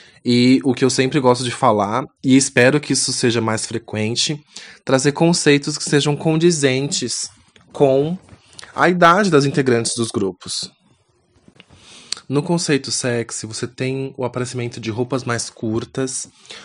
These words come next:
olhares e coreografias provocantes. A Coreia ainda tem certos tabus quanto a grupos sexy femininos. Eu acho que por esse motivo que elas não começam já com grupos,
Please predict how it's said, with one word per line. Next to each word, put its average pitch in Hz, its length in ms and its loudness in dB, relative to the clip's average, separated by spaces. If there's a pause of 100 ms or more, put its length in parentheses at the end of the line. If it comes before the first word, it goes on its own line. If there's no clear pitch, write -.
(140)
olhares 117 580 0
e 127 60 -4
coreografias 123 760 0
provocantes. 117 1040 -6 (480)
A 139 80 -6
Coreia 135 640 2
ainda 117 800 -2 (520)
tem 131 120 0
certos 123 360 -4
tabus 110 800 -4 (420)
quanto 110 520 -2
a 107 180 0
grupos 117 340 -4
sexy - 380 -4
femininos. 101 720 -6
Eu 104 100 0
acho 104 140 -6
que 117 80 -10
por 117 160 -6
esse 113 180 -4
motivo 120 480 -4
que 120 100 -12
elas 107 160 -2
não 113 120 -6
começam 127 520 -2
já 123 140 0
com - 160 -8
grupos, 107 480 -8